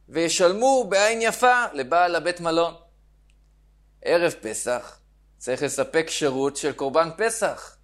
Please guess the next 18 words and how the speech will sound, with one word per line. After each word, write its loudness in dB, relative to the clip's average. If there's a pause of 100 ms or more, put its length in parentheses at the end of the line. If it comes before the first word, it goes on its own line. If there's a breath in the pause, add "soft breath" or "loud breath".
(200)
לכל -2
הלקוחות. -2 (1040)
בא 2
בעל -2
הבית -6
מלון, 0 (320)
סוחר -2 (840)
צוות -4
של 0 (500)
טבחים, -4 (420)
שף 0 (580)
מקצועי, 0 (460)
שיודעים -4
טוב 2 (680)
איך -2
לצלות 0
את -6
הקורבן, 0